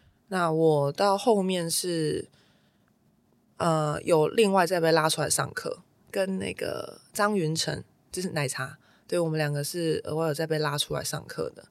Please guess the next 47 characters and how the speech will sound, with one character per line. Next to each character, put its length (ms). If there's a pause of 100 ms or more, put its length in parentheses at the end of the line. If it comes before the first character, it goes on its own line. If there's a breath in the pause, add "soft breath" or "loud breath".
(520 soft breath)
那 200
就 200
自 180
己 80
心 240
里 60
也 120
知 160
道， 300
大 160
概 160
就 80
是 140
可 160
能 280 (300)
主 160
要 140
角 180
色 180
要 160
开 200
始 240 (180)
定 180
下 220
来 140
是 160
谁 200 (140)
这 80
样。 140 (440 soft breath)
然 140
后 60
我 60
们 180
就 240
比 140
其 180
他 140
同 180
学 180
多 220
了 100
两， 140 (220)
两 240
周 200
的 140
课， 260 (480 soft breath)
对。 140